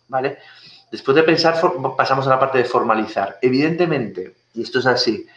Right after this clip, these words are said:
cuando estás formalizando también estás pensando. Quiero decir que no porque estés dibujando has dejado de pensar, o no, cuando tú estás pensando solo puedes pensar y no puedes dibujar. Quiero decir que estos dos, estas dos,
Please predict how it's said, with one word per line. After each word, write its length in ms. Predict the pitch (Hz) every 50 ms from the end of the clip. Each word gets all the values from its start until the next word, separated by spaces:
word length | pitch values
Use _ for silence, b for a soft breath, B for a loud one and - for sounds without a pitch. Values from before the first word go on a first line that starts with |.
| b b b b b
cuando 160 | - 120 120
estás 200 | 120 - 131 -
formalizando 560 | - 165 160 165 156 135 - - - 156 165
también 200 | 156 135 120 113
estás 220 | 107 - 120 - -
pensando. 600 | - 107 104 - 147 151 147 120 104 - - - _ _ _ _ _ _ _ _ _ _ _ _ _ _ -
Quiero 180 | - 117 117
decir 200 | 110 123 135 135
que 120 | 135 110 101
no 120 | 113 120
porque 200 | 123 147 - 139
estés 240 | 123 - - 123 113
dibujando 540 | 123 123 117 113 - - 123 120 120 135 143
has 100 | 135 117
dejado 300 | 117 - 113 110 107 107
de 80 | 107
pensar, 640 | 104 107 104 104 104 101 - 135 120 - - B B B B B _ -
o 140 | 117 117
no, 460 | 113 123 135 139 143 120 107 - B B B B B _
cuando 320 | - 117 113 113 113 107 107
tú 60 | 123
estás 240 | 120 - 143 139 -
pensando 640 | - 143 127 123 123 - - 135 135 139 139 143
solo 200 | 135 135 117 117
puedes 160 | 123 120 117
pensar 320 | 120 - 117 113 - 117 123
y 40 | 135
no 120 | 135 113
puedes 180 | 117 110 104 107
dibujar. 520 | 107 104 104 - - - 120 104 - -
Quiero 160 | - 123 120 120
decir 160 | 139 135 -
que 80 | 123
estos 320 | 101 - - - 104 101 -
dos, 320 | 127 139 160 160 - - -
estas 320 | - - - 107 104 107
dos, 380 | 127 139 135 - - - -